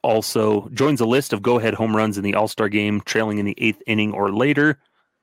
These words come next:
Joined Hank Blaylock in two thousand three, Mike Schmidt in nineteen eighty-one, Kooky Rojas in nineteen seventy-two, Gus Bell in nineteen fifty-four, and Ted Williams in nineteen forty-one. He's also the,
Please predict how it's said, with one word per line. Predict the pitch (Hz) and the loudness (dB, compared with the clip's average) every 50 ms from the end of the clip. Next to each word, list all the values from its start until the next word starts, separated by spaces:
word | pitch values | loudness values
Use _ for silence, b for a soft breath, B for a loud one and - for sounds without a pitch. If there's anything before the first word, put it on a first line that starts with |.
| _ _ _ _ _ _ _ _ _ _ _ _ - | _ _ _ _ _ _ _ _ _ _ _ _ -6
Joined | - 110 101 95 | -4 -4 -2 -2
Hank | 95 - - 117 113 98 - - | -4 -2 -2 -2 -2 -2 -4 -12
Blaylock | - - - 110 101 107 120 123 127 135 135 131 - | -18 -8 -4 0 2 2 4 4 4 2 2 0 -4
in | 110 101 98 | -6 -6 -6
two | 92 - 117 | -4 -4 -2
thousand | 104 98 95 85 85 - | 0 0 0 -2 -6 -10
three, | - 123 123 151 165 175 175 - - | -4 -2 0 0 0 0 -2 -4 -6
Mike | _ 90 95 98 - - | _ -4 -4 -4 -2 -4
Schmidt | - - - 110 117 135 135 | -6 -4 0 0 0 0 0
in | - 107 98 | -2 -4 -2
nineteen | 95 98 101 - - 104 98 | 0 -2 -2 -2 -2 -2 0
eighty-one, | 95 95 92 90 95 110 139 151 147 147 151 143 b b b b b b b b b b _ _ _ _ _ _ | 2 2 0 0 0 0 2 2 0 0 -2 -6 b b b b b b b b b b _ _ _ _ _ _
Kooky | - 123 120 - 110 98 | -4 -4 -2 0 0 0
Rojas | 92 101 110 120 117 123 123 123 120 - | 2 2 2 0 0 0 0 0 -2 -2
in | 98 98 | -4 -2
nineteen | 98 104 95 113 104 98 | -2 -2 0 -2 -2 -2
seventy-two, | - 107 98 98 92 - - 151 156 135 | -2 -4 -4 -4 -4 -2 0 0 0 0
Gus | 107 117 117 117 - | 0 0 -2 -2 0
Bell | - 117 113 120 123 113 | -2 -2 0 0 0 -2
in | 104 98 | 0 0
nineteen | 101 104 113 - - 101 | -2 -2 -2 -4 -6 -8
fifty-four, | 92 - 104 95 - 104 - - 139 147 160 165 156 - | -4 -4 -6 -4 -4 -6 -4 0 0 2 2 0 0 -2
and | - 104 101 95 | -2 -2 -2 -2
Ted | - - 135 127 | -2 -2 -2 -2
Williams | 110 101 120 143 151 143 120 104 98 95 95 95 - - - | 0 0 0 2 2 2 2 2 0 0 -2 -4 -6 -10 -8
in | - 107 95 | -4 -2 0
nineteen | 98 104 120 120 - - 101 95 | 0 -2 -2 -4 -4 -2 -2 -2
forty-one. | - - 107 98 95 95 92 92 95 95 92 95 117 135 - _ _ _ _ _ _ _ _ _ _ _ _ _ _ _ _ _ _ _ _ _ _ _ _ _ _ _ _ _ _ _ _ _ _ _ _ | -2 -2 0 0 0 0 0 -2 -2 -2 -2 -2 -4 -6 -8 _ _ _ _ _ _ _ _ _ _ _ _ _ _ _ _ _ _ _ _ _ _ _ _ _ _ _ _ _ _ _ _ _ _ _ _
He's | 120 120 123 117 107 - | 2 4 4 4 2 0
also | - - 127 113 120 120 - 127 117 110 | -2 0 2 2 2 2 2 0 0 0
the, | 104 107 104 104 101 101 101 101 101 101 | 0 0 0 2 2 4 4 4 2 2